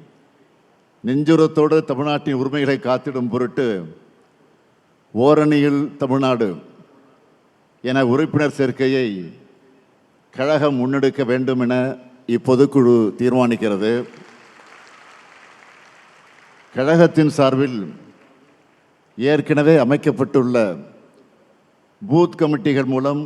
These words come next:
ஒவ்வொரு வாக்குச்சாவடிகளிலும் குறைந்தபட்சம் முப்பது சதவீத வாக்காளர்களை கழகத்தின் உறுப்பினராக இணைத்திட இலக்கு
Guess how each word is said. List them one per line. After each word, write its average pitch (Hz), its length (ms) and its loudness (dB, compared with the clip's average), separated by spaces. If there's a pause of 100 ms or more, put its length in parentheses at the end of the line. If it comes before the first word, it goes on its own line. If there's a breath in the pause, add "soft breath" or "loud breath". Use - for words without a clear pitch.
(140)
ஒவ்வொரு 147 320 0 (400)
வாக்குச்சாவடிகளிலும் 127 1040 -6 (1200)
குறைந்தபட்சம் 139 840 -2 (1120)
முப்பது 160 500 -2 (220)
சதவீத 147 360 -2 (260)
வாக்காளர்களை 131 640 -4 (1300)
கழகத்தின் 160 640 0 (140)
உறுப்பினராக 143 520 -2 (120)
இணைத்திட 131 340 -4 (520)
இலக்கு 139 380 0